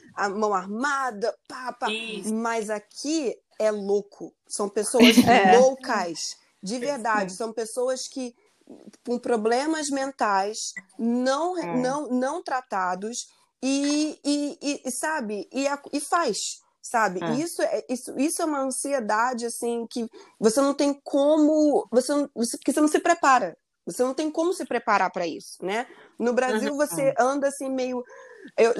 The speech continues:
Speaker 1: eu já aviso meu marido, eu dou, eu, né, eu dou aquelas, aqueles pontos. Não faz isso, não faz aquilo, não olha assim, não passa lá, parará, parará, parará.
Speaker 4: Uhum.
Speaker 1: Aqui
Speaker 4: Não, não
Speaker 1: não.
Speaker 4: fala inglês, né? Não, não abre a boca, não fala inglês.
Speaker 1: É, é, não fala, nem tenta,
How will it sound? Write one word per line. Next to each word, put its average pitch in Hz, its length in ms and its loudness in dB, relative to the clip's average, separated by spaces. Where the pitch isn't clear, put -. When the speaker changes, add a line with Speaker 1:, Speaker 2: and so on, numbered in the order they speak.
Speaker 1:
eu 240 80 4
já 233 120 4
aviso 247 220 -2
meu 277 100 -8
marido, 240 300 -4
eu 180 40 -4
dou, 202 240 -4
eu, 208 100 -4
né, 233 260 -4
eu 208 80 -6
dou 214 160 -4
aquelas, 226 680 -4
aqueles 240 340 -6
pontos. 180 300 -4
Não 226 100 -2
faz 214 240 -2
isso, 262 140 -8
não 247 80 -6
faz 208 160 -2
aquilo, 277 320 -2
não 226 80 -2
olha 208 140 0
assim, 202 180 -6
não 262 100 -6
passa 208 260 -10
lá, 240 140 4
parará, 247 280 4
parará, 240 260 2
parará. 240 400 4
Speaker 4:
Uhum. 302 280 8
Speaker 1:
Aqui 247 200 4
Speaker 4:
Não, 262 80 12
não 302 80 10
Speaker 1:
não. 311 80 8
Speaker 4:
fala 294 120 8
inglês, 269 300 10
né? 294 220 10
Não, 285 160 4
não 269 400 6
abre 277 220 2
a 269 40 6
boca, 285 260 4
não 269 80 4
fala 277 160 4
inglês. 262 400 4
Speaker 1:
É, 311 340 4
é, 269 100 0
não 269 160 -2
fala, 285 440 -6
nem 349 280 -2
tenta, 339 580 -8